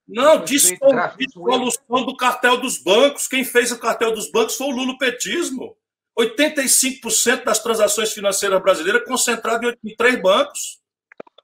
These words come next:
Speaker 1: Oitenta por cento concentrado em cinco bancos, pra ser mais exato. Percebe? Cinco brasileiros acumulam a renda de cem milhões de brasileiros.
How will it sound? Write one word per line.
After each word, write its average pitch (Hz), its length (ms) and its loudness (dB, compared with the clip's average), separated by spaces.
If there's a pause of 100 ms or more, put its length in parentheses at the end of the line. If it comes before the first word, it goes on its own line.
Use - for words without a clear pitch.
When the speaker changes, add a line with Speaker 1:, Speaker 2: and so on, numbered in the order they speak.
Speaker 1:
Oitenta 277 340 -2
por 226 120 -6
cento 233 240 0
concentrado 226 460 0
em 214 40 -6
cinco 233 320 -4
bancos, 220 300 0
pra 190 100 0
ser 196 160 -2
mais 208 260 0
exato. 190 380 -2 (1800)
Percebe? 220 540 0 (380)
Cinco 339 520 4
brasileiros 240 520 4
acumulam 226 460 2
a 185 40 2
renda 185 380 0
de - 120 -6
cem 294 340 4
milhões 240 360 0
de 233 60 -10
brasileiros. 214 800 -2